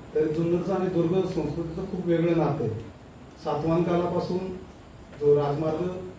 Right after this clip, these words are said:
म्हणजे प्रतिष्ठान पैठण ते नालासोपारा हा राजमार्ग या जुन्नर तालुक्यात जात होता. आणि जुन्नर तालुक्याचा प्रचंड मोठा इतिहास दोन हजार वर्षांचा,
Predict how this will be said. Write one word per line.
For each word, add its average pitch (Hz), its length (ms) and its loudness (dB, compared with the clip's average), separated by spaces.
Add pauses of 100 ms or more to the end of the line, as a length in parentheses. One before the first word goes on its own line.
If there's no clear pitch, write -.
म्हणजे 135 180 -8
प्रतिष्ठान 160 720 -2 (180)
पैठण 175 360 2 (640)
ते 147 220 4
नालासोपारा 156 720 2
हा 175 340 -2
राजमार्ग 175 320 0
या 185 240 -2
जुन्नर 180 280 0
तालुक्यात 170 240 0
जात 160 140 0
होता. 147 180 0
आणि 160 80 0
जुन्नर 165 380 -2
तालुक्याचा 175 440 -2
प्रचंड 190 260 -2
मोठा 185 220 -2
इतिहास 165 380 0
दोन 156 140 2
हजार 156 260 4
वर्षांचा, 143 500 0